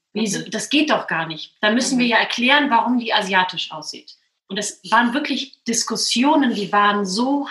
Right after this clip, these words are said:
Speaker 1: haarsträubend,
Speaker 2: Mhm.
Speaker 1: weil im deutschen Fernsehen vor zwanzig Jahren ganz klar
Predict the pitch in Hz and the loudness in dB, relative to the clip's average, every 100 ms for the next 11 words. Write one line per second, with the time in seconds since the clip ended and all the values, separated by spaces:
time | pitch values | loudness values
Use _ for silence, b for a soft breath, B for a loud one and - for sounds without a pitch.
0 | - - 269 277 233 302 - - - 208 | -4 2 4 4 2 -2 -4 -4 -4 -2
1 | 196 214 240 233 175 160 190 262 - - | 0 2 0 -4 -6 -2 0 0 -2 -4
2 | 190 196 190 220 156 185 233 311 - 185 | -6 -8 -10 -8 2 2 4 0 -4 -8
3 | 180 170 180 180 170 185 214 240 233 190 | -6 -4 -4 -4 -4 -2 0 -2 -4 -8
4 | - 180 175 180 185 208 185 202 277 - | -6 -6 -6 -4 -2 0 0 0 0 -6
5 | - 165 190 240 | 0 2 2 -2